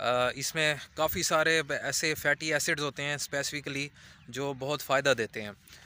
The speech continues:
अ, जानवर किसी को भी दें आप, वो फ़ायदा देंगे, अ, लेकिन फ़ायदा किस सेंस में देंगे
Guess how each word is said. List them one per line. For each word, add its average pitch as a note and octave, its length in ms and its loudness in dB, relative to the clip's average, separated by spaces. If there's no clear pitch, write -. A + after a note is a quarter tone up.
अ, B2+ 220 4
जानवर C#3+ 360 2
किसी D3 260 -4
को E3 140 0
भी D3+ 160 -4
दें D3+ 240 0
आप, D3 200 0
वो C#3 180 -2
फ़ायदा C#3 360 2
देंगे, C#3 320 0
अ, - 640 -2
लेकिन C3 260 0
फ़ायदा C#3+ 320 0
किस D#3 220 -4
सेंस D#3+ 340 -2
में D#3 100 -4
देंगे C#3 320 -6